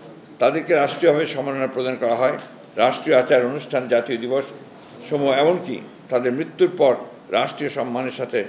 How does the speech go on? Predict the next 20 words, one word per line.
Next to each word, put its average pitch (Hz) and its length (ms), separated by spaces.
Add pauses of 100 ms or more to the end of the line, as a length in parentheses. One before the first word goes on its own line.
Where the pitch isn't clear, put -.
দাফন 117 300
করা 107 200
যায়, 92 240 (400)
এগুলো 127 280
তাদের 113 360
প্রাপ্য। 127 480 (260)
এছাড়া 117 280
মুক্তিযোদ্ধাদের 110 600
ভাতা 113 240
সহ 101 260 (400)
অন্যান্য 101 360
সুবিধা 117 320
রয়েছে। 117 300 (1600)
স্বাধীনতার 190 500
ঘোষণাপত্রের 185 640
ভিত্তিতে 175 420
মুক্তিযুদ্ধের, 165 600
অর্থাৎ 151 300
স্বাধীনতা 147 380
যুদ্ধের 139 360